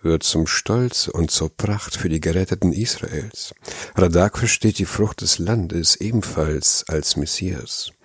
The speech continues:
wie ein Spross, bei dessen Anblick sich Menschen erfreuen.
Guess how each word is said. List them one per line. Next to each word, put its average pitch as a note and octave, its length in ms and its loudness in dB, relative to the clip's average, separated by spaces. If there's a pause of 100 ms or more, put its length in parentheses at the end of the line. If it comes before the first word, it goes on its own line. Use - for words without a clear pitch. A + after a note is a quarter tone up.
(440)
wie D#2 600 -2
ein E2 200 0
Spross, A2+ 640 0
bei - 180 -4
dessen F2 380 4 (120)
Anblick F2+ 760 2
sich - 380 -4
Menschen D2+ 420 0
erfreuen. F#2 720 0